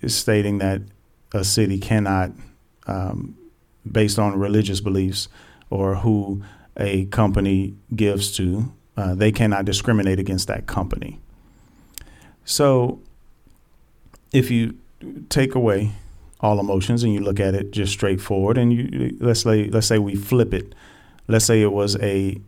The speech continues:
just whatever, I don't know, pick whatever religious organization you wanted. Let's say,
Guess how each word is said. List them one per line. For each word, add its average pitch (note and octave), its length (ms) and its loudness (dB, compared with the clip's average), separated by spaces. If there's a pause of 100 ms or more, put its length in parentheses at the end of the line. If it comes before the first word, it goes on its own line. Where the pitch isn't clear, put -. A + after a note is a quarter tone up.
(440)
just G#2 360 -4 (520)
whatever, G#2 580 0
I - 20 -4
don't A2+ 160 2
know, D#2+ 160 -2 (400)
pick A2 180 0
whatever G2 340 2
religious F#2+ 460 0
organization F#2+ 640 0
you F#2 120 0
wanted. F2+ 360 0 (280)
Let's B2 160 4
say, C3+ 320 2